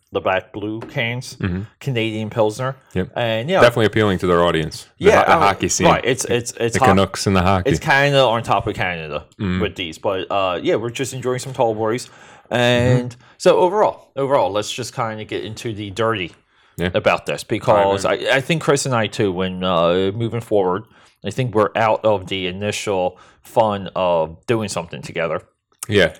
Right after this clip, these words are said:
Speaker 1: And, you know, like, we, we, a lot of times when I have a new contributor, uh, I make an effort to, uh, people to know who that person is.
Speaker 2: Mm-hmm.
Speaker 1: And, uh, you know, like, uh, doing personal stories and getting into each other's lives is,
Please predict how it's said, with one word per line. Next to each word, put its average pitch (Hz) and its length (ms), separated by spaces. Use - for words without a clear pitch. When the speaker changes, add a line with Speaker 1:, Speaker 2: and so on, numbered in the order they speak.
Speaker 1:
And, 107 400
you 139 60
know, 120 160
like, 107 300
we, 107 300
we, - 800
a 117 80
lot 123 240
of 127 60
times 117 260
when 113 120
I 95 120
have 98 360
a - 80
new 117 160
contributor, 95 600
uh, 87 420
I 92 100
make 101 260
an 101 120
effort 95 440
to, 87 360
uh, 92 240
people 113 300
to 98 80
know 98 200
who 101 100
that 90 180
person 95 320
is. 117 380
Speaker 2:
Mm-hmm. 101 240
Speaker 1:
And, 95 580
uh, - 60
you 123 80
know, 107 140
like, 95 240
uh, 73 240
doing 92 320
personal 87 380
stories 101 760
and 85 460
getting 92 240
into 90 200
each 87 160
other's 85 260
lives 98 460
is, 92 240